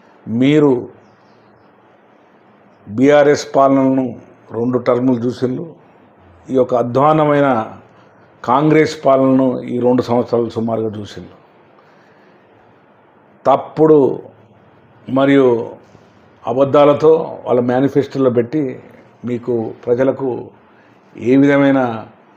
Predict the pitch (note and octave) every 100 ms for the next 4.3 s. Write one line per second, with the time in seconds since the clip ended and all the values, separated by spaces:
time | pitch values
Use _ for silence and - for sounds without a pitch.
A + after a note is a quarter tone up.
0 | _ _ _ _ _ B2 B2+ B2+ C3+ C3
1 | B2+ C3 B2 B2 A#2+ A#2 A2+ A2+ B2+ A2+
2 | A#2 A#2+ D3 G#3 F#3+ - - - _ _
3 | _ _ _ _ _ A#2 C3 C3 F#3 F3
4 | F3 F#3+